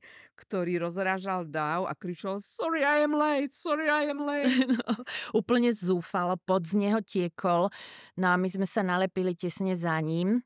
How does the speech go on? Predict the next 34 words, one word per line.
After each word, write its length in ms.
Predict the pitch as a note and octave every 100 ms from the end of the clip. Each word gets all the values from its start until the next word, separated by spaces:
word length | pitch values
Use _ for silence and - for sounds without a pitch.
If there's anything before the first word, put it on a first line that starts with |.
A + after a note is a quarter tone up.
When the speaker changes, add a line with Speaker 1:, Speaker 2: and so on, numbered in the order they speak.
| _ -
Speaker 2:
Za 220 | F#3 E3+
nás 220 | E3 E3+
sa 320 | - - G#3
nalepil 480 | F3 D3+ E3 - E3
ešte 240 | E3+ - G3
jeden 260 | D3+ D3+ E3
slovenský 880 | - D#3 D#3 E3+ - - F#3+ F#3+ -
pár. 460 | D#3 C#3 C3 C#3
Speaker 1:
Ktorý 160 | D#3 D3+
išiel 160 | - D#3+
na 140 | D3
rovnaké 400 | D3 D#3+ D3 -
lietadlo. 560 | D#3+ D3 - E3+ F3+ A3
Speaker 2:
Áno, 300 | - F3+ E3
bolo 180 | E3+ F3+
Speaker 1:
No. 60 |
Speaker 2:
to, 140 | C#3+ F#3 - - _
bolo 240 | - F#3 F#3
to 140 | G#3
fakt 400 | - - F3+ E3+
dramatické. 560 | D#3 D#3 D#3 D#3+ D3 -
Speaker 1:
Dramatické, 640 | D#3+ D#3+ F3+ G3+ - A3
pretože 720 | F#3+ F3+ F#3 F3 F3 E3+ E3 D#3 F2+
<laughs> 600 | - F#3 B3+ C4+ - -
po 80 | F#3+
ceste 400 | F#3+ A3+ - F#3
nás 240 | E3 E3 -
častovali 720 | G3+ E3+ - G#3 E3+ D#3+ D#3+
množstvom 480 | E3 G3 - E3+ D#3+
talianskych 720 | E3 D#3 D#3 D#3 E3 - E3+
nadávok 720 | D#3+ D3 D3 D3 D3 D3+ F#3+
z 120 | -
každej 420 | - C3+ F#3 F3+ E3
strany 640 | - D3+ C#3+ C#3+ D3+